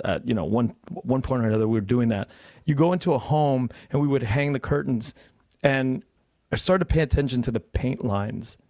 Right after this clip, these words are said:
If they were, like, really well done paint lines and the walls were smooth and just crisp edge, you knew that the, that the owners were very difficult and they were just very detail oriented.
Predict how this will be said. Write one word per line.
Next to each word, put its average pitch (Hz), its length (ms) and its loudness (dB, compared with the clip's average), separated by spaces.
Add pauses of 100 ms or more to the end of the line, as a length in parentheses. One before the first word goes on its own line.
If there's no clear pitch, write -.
(420)
If - 140 0
they 147 100 4
were, 139 140 4
like, 117 200 0
really 151 1040 2 (140)
well 131 460 2
done 120 340 0
paint 123 300 -2
lines 123 320 0
and 104 120 -2 (300)
the 127 80 0
walls 123 380 2
were 120 60 -2
smooth 135 580 2
and 123 160 -2
just - 260 -8
crisp - 560 -2
edge, 143 460 0 (320)
you 147 200 4
knew 151 380 6
that 131 240 0
the, 123 360 0
that 123 160 -2
the - 100 -2
owners 123 340 0
were 113 100 0
very 113 200 0
difficult 120 560 -2 (280)
and 117 140 0
they 123 40 2
were 113 100 -2
just 117 240 -4
very 135 420 4
detail 127 280 0
oriented. 120 580 -2